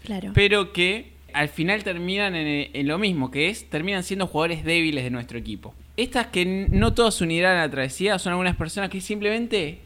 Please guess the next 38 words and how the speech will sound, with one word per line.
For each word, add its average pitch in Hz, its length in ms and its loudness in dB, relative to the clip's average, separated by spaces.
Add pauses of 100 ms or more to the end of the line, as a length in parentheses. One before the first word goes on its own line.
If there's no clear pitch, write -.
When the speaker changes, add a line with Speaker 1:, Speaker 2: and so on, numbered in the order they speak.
Speaker 2:
no 247 200 -4
tienen 220 260 2
ganas 131 240 2
de 120 100 2
ir 110 140 -2
con 117 140 -4
nosotros 135 540 -2
hacia 127 260 0
donde 131 220 4
nosotros 127 400 0
vamos. 104 440 -4 (380)
Y 190 260 -4 (220)
están 190 320 0
en 214 80 0
un 208 60 -4
momento 214 300 -2
en 196 140 -2
que 180 120 -2
no 190 180 -4
quieren 190 200 -2
cambiar, 208 360 0
están 185 440 -4 (140)
tranquilos, 185 720 -2
conscientes 156 760 0
de 135 80 0
que 127 80 -4
están 147 220 -2
en 139 140 0
un 143 120 0
statu 127 340 -6
quo, 156 340 0
la 127 180 -2
zona 156 220 -2
de 135 60 0
confort 135 360 -2
les 127 140 -2
sienta 131 280 0
bien. 185 340 4